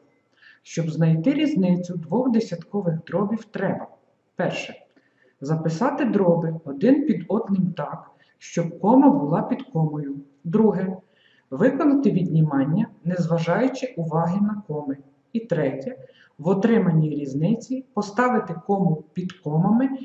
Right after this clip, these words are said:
які стоять у зменшуваному і від'ємнику. Можна віднімати і десяткові дроби з різною кількістю цифр після коми. Задача номер один.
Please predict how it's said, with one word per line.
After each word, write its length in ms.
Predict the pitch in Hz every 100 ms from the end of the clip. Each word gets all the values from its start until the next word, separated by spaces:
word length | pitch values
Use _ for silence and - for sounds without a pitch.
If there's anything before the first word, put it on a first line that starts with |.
| - -
які 320 | 185 185 185
стоять 540 | - 156 151 131 135
у 120 | 208 185
зменшуваному 1040 | 131 156 190 226 - 262 262 269 277 277 -
і 100 | 214
від'ємнику. 760 | 196 135 135 139 135 135 156 156 _ _ _ _ _ _ _ _ _ _ _ _ _ _ _ _ _ _ _ _ _ _ - 170
Можна 420 | 208 - 330 311
віднімати 760 | 254 247 247 180 165 - 175 -
і 100 | 165
десяткові 720 | 175 175 165 - 277 302 240
дроби 460 | 180 170 160 170 -
з 140 | 160 143
різною 600 | 185 240 277 294 302 311
кількістю 760 | - 170 180 185 220 - -
цифр 560 | 220 - 160 170 - - -
після 400 | 175 190 196 190
коми. 400 | 190 131 131 131 - _ _ _ _ _ _ _ _ _ _ _ _ _ _ _ _ _ _ _ _ -
Задача 560 | 156 175 196 330 320 175
номер 340 | 165 196 175
один. 320 | 165 135 127